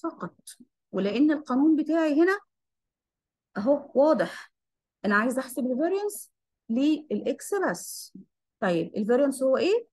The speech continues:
هو القيمة الأصلية ناقص المين الكل في باور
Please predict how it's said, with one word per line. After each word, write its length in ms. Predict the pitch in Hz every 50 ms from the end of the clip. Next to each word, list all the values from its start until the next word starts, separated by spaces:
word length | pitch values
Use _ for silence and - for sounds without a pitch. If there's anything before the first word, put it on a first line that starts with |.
| _ _ _ _ -
هو 180 | 214 208 208 196
القيمة 540 | - - 202 - - - 320 339 294 294 240
الأصلية 500 | - 240 - - 247 220 196 175 175 - _ -
ناقص 260 | 202 190 202 208 - 214
المين 320 | 202 220 240 302 403 494 539 - - 285
الكل 480 | 294 - - 294 311 311 294 285 - - _ _ _ _ _ _ _ -
في 60 | 240
باور 440 | 214 226 220 214 202 202 202 -